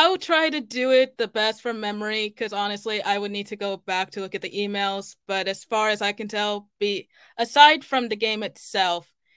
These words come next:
it's very similar to when the All-Star was in Los Angeles last year. You're gonna have all the private events,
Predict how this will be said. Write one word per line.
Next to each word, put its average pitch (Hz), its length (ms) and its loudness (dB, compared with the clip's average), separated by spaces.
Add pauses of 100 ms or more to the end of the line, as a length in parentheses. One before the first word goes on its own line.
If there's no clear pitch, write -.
(180)
it's 220 160 -2
very 254 240 6
similar 240 440 -4
to 226 140 -2
when 208 320 -4
the 208 120 -2
All-Star 214 480 -2
was 196 180 -4
in 202 80 -10
Los 190 240 -6
Angeles 190 640 -6
last 185 420 -4
year. 156 300 -2 (440)
You're 208 140 -2
gonna 208 180 -2
have 202 320 0
all 214 280 2
the 208 140 -6
private 226 380 0
events, 214 800 -4